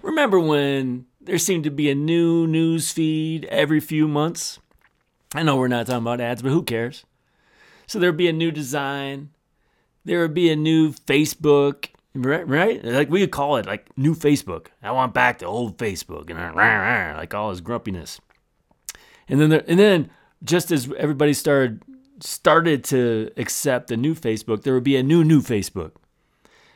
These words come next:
And people would freak out. They'd freak out again. And then there would be tricks to get, try to get back the old Facebook or prevent getting the new Facebook because everyone hated change. And then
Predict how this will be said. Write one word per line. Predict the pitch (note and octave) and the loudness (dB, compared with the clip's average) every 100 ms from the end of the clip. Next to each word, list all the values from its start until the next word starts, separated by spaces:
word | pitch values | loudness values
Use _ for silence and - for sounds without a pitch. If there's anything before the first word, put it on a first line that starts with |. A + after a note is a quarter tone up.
| _ | _
And | - A2+ A2 G#2+ | -6 -4 -2 -4
people | A2+ B2+ B2 | -2 -2 0
would | A#2 | -2
freak | - B2 A#2 | -2 -4 -2
out. | A2+ F#2 E2+ - | -2 -2 -4 -8
They'd | G#2 A2+ | -10 -8
freak | - A#2+ | -4 -2
out | A2+ G#2 | -2 -4
again. | F#2 G#2 E2+ D2+ _ _ _ _ _ _ _ G#2 | -4 -4 -6 -10 _ _ _ _ _ _ _ -8
And | B2+ C3+ | -4 -2
then | C3+ | 0
there | C3 | -2
would | A#2 | -2
be | B2 | -4
tricks | - - D3+ - - - - _ _ _ _ - | -4 0 0 0 -10 -12 -14 _ _ _ _ -10
to | B2+ | 0
get, | B2 D#3 - _ | 2 2 -2 _
try | - C#3 | 0 0
to | B2 | 2
get | C3 - | 0 0
back | A#2+ B2 | -2 -2
the | - | -2
old | B2 A#2 | 0 -2
Facebook | G#2 C3 A#2+ A#2 - A#2 - | -4 -4 -2 -4 -2 -4 -4
or | - | -4
prevent | B2+ A2 G#2 D3 C3+ - _ _ _ B2 | -2 -2 0 2 0 -4 _ _ _ 2
getting | D3 C3+ B2 | 4 4 2
the | A#2+ | 0
new | A#2+ B2 | -2 -2
Facebook | A#2 - B2+ B2 - C3 A#2+ - | -6 -6 -4 -4 -6 -4 -4 -4
because | A#2+ A2+ | -4 -2
everyone | C#3 C3+ C#3 C3 | -4 -2 0 -2
hated | B2 D3 C#3 A2+ G2+ | -2 -2 -2 -2 -4
change. | C#3+ C#3 B2 A#2+ A2 - - _ - | -2 0 0 -2 -6 -12 -20 _ -8
And | C#3 C3+ | -2 0
then | C3 B2+ A#2+ A#2 A2 | 0 -2 -2 -6 -10